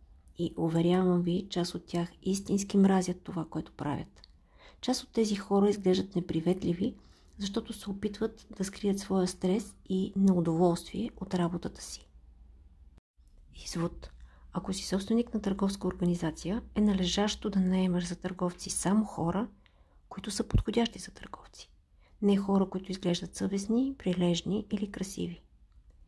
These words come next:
Трета причина за лоши взаимоотношения търговец-клиент – това са търговците, които не харесват това, което продават.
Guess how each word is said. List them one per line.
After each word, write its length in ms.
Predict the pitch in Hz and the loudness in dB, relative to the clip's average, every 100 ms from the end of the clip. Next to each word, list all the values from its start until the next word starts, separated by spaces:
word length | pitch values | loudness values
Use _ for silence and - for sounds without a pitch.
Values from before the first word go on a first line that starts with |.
| - - - - | -20 -20 -20 -4
Трета 280 | 262 269 - | 0 0 2
причина 440 | 190 190 208 220 | 2 2 2 4
за 140 | 202 | 4
лоши 300 | 190 202 196 | 4 2 0
взаимоотношения 1000 | 196 185 180 180 - - 180 202 196 185 | 0 4 4 2 -2 -10 -2 4 6 6
търговец-клиент – 1000 | 180 185 180 180 180 - 170 165 208 - - - _ | 0 0 0 0 -4 -4 0 0 -2 -6 -20 -20 _
това 220 | - 254 | -4 -2
са 180 | 240 202 | -2 -2
търговците, 720 | 196 185 180 180 - - 240 302 - | -2 0 0 0 -4 -2 0 0 -4
които 260 | 226 220 | -6 0
не 100 | 214 | 2
харесват 580 | 202 196 202 202 226 - - | 2 2 0 -2 -8 -10 -4
това, 300 | 196 185 175 | 2 4 2
което 260 | - 170 - | -2 -6 -6
продават. 640 | 190 185 139 139 - - | -10 -6 -6 -8 -14 -20